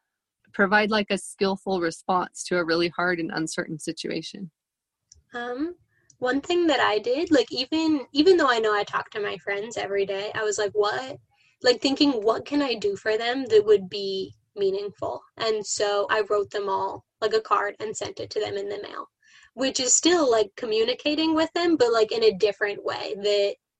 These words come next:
Speaker 2: like, take, it takes more effort, and showing, like, putting in the effort to show that you do care about people and it's not, like, a surface level friendship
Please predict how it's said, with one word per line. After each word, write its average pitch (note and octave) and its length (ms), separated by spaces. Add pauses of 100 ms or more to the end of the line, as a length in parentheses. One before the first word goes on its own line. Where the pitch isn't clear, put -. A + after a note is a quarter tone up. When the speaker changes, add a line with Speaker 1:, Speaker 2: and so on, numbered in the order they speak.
(880)
Speaker 2:
like, A#3+ 160
take, A3 280
it C#4+ 160
takes - 280
more B3 260
effort, A3+ 400
and A3 140
showing, A#3+ 600 (220)
like, A3 140
putting D#4 280
in C#4 120
the B3 140
effort G#3+ 300
to A#3+ 120
show G#3 480 (260)
that G#3 260
you A3 160
do G#3 220
care G3+ 240
about G3 260
people G3+ 300
and G3+ 100
it's G3 200
not, G3 220
like, G#3 120
a G3+ 80
surface - 480
level G3 280
friendship - 560